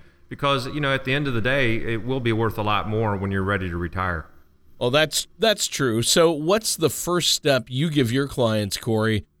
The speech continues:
Speaker 2: when they start to plan for their retirement savings?
Speaker 1: You know, one of the first things I,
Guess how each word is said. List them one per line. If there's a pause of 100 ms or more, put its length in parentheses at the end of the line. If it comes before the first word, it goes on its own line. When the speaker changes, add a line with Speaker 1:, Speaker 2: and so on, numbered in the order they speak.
(140)
Speaker 2:
when
they
start
to
plan
for
their
retirement
savings? (440)
Speaker 1:
You
know,
one
of
the
first
things
I,